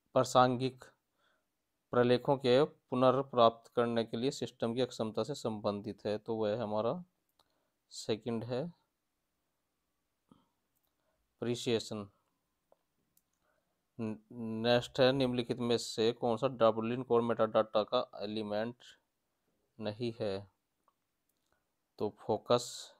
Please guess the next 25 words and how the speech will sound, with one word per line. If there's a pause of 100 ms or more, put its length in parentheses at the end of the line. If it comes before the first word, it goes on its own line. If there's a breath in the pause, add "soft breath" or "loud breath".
इसका
एलिमेंट
नहीं
है,
डी
ऑप्शन
ठीक
है। (3500)
नेक्स्ट
क्वेश्चन
है, (420 loud breath)
शब्द
इन्फॉर्मेशन
रिट्रीवल
को
किसने
प्रतिपादित
किया
था?
तो
ये
किया
था
लंकास्टर
ने।